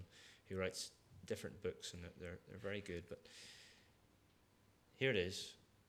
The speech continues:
"When it comes to God, we can't run out of second chances. Only time.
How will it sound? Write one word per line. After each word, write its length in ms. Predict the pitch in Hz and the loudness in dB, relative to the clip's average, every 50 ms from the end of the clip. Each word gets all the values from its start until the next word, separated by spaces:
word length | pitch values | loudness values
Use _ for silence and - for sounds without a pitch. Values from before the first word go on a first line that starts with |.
| - - - - - - - | -20 -20 -20 -20 -20 -12 0
"When 200 | - 113 113 113 | 6 8 8 8
it 140 | - - - | 8 4 4
comes 320 | - 160 175 185 180 - - | 4 6 6 6 4 2 0
to 60 | 143 | 0
God, 440 | 120 - 104 95 95 95 95 92 90 - - - - - - - - 101 | 4 6 6 8 8 8 6 4 2 0 -6 -10 -14 -20 -20 -18 -6 -2
we 160 | 107 101 95 - - - - | -2 -2 -2 -2 -6 -2 0
can't 180 | 120 117 113 113 - - | 0 0 0 -2 -4 -4
run 260 | 98 101 95 95 95 | -2 0 2 2 2
out 140 | 92 90 90 | 2 0 0
of 100 | 92 - | 0 2
second 400 | - - 120 104 - - 95 92 | 2 2 2 2 0 -2 -4 -2
chances. 640 | - - 92 85 87 - - 101 95 - - - - - - - - - - - - - - - - - - - - - - - - - - - - - - - - - | -2 -2 -2 -4 -4 -6 -8 -8 -8 -8 -10 -10 -12 -16 -20 -20 -20 -20 -20 -20 -20 -20 -20 -20 -20 -20 -20 -20 -20 -20 -20 -20 -20 -20 -20 -20 -20 -20 -20 -20 2 2
Only 300 | 104 104 101 95 90 85 | 4 4 4 2 2 0
time. 380 | - - 90 80 80 87 110 | -2 -4 -4 -4 -4 -6 -8